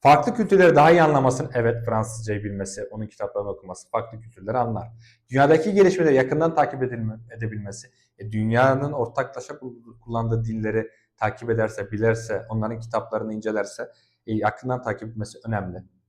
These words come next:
Kendimizi de geliştirmemiz için. Önemli yazar ve düşünürlerin eserlerini okuyabilmesi,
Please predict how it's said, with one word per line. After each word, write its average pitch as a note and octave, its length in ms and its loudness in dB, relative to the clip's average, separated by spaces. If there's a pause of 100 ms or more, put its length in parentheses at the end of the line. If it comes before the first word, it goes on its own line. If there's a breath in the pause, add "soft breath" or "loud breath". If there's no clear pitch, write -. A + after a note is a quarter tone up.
(120)
Kendimizi G#2 420 -6
de G2+ 60 0
geliştirmemiz F#2+ 640 -6
için. - 180 -20 (880)
Önemli D#3+ 420 6
yazar G3 340 8
ve E3 120 8
düşünürlerin D#3+ 420 4
eserlerini D3 500 2
okuyabilmesi, B2 680 0